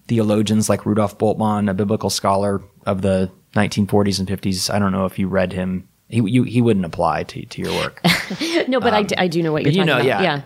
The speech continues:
Speaker 1: So the, the whole idea that Jesus is,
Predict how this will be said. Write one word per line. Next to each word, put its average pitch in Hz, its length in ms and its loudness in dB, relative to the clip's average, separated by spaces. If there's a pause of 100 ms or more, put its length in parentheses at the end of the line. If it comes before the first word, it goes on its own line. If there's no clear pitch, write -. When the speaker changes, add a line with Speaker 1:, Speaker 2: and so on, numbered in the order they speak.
(100)
Speaker 1:
So 135 640 0 (1160)
the, 135 260 -2
the 123 160 0
whole 160 200 2
idea 147 400 2
that 110 200 0
Jesus 123 800 0 (280)
is, 113 680 0